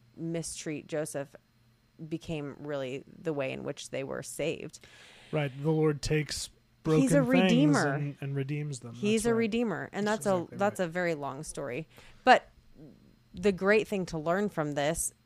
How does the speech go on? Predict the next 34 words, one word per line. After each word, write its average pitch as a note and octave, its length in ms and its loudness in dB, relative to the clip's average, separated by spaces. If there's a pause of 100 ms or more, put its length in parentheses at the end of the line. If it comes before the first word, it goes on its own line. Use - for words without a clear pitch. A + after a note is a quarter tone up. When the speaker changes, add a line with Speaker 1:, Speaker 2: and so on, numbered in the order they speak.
Speaker 1:
is D#3 420 -2 (480)
the F3 420 -8
favoritism F#3 680 -4
side D3 260 -6
of C#3 80 -8
it. C#3+ 160 -4
And, G#3 240 -4
and G#3+ 240 -4 (500)
as G3+ 240 -2
parents, G#3 560 -8 (1300)
I G3+ 80 0
know G#3 140 0
that F#3 100 -6
there's, F3+ 240 -4 (160)
there's F3+ 320 -4
parents F3 420 -6
who F3 140 -4
really D#3 300 -4
struggle D#3+ 440 -6
with - 220 -6
that. B2+ 320 -4 (100)
And C#3+ 260 0
Speaker 2:
Right. D#3 100 -10 (120)
Speaker 1:
we D#3+ 160 -8
have D#3 240 -6
to F3 100 -10
be D3+ 420 -8
honest C#3 340 -10
with E3 120 -14
the D3+ 100 -6
Lord C#3+ 500 -6
that, D3 240 -2 (180)
"Man, C#3+ 240 -8
I'm C3+ 220 -8